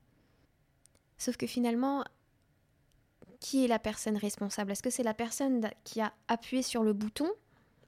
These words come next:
Ou est-ce que c'est la personne qui a mis l'électricité dans le bouton, qui a de l'électricité à ce moment-là pour que le switch puisse vraiment passer de off à on ?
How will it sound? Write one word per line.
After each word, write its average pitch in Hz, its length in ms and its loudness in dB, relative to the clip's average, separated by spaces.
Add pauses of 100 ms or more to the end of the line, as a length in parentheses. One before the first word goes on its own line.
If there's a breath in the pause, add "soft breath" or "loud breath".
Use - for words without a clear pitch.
(1300 soft breath)
Ou 233 120 6
est-ce 262 160 4
que 254 80 0
c'est 240 160 2
la 220 120 2
personne 277 420 2
qui - 160 0
a 226 60 6
mis 247 160 6
l'électricité 240 680 2
dans 233 180 2
le 233 60 4
bouton, 220 320 -4
qui 247 280 2
a 302 100 6
de 320 60 2
l'électricité 262 720 0
à 254 100 2
ce - 180 0
moment-là 233 640 4
pour 226 280 -2
que - 120 -4
le 220 240 0
switch - 640 0 (540 soft breath)
puisse 226 200 0
vraiment 240 320 4
passer 220 320 0
de 202 180 2
off 190 260 -6
à - 120 -6
on ? 180 200 -4